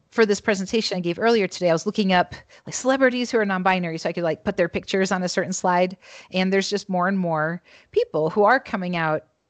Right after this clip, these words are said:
as non-binary. So the visibility really helps.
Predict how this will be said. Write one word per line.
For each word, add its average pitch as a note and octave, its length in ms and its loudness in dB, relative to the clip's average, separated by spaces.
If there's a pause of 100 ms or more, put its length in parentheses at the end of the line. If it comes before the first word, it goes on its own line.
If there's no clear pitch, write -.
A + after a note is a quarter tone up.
(260)
as F#3+ 260 -2
non-binary. D#3+ 640 -6
So F#3+ 140 -6
the F#3 120 -2
visibility A#3 600 -2
really G#3 220 -2
helps. G3 580 -4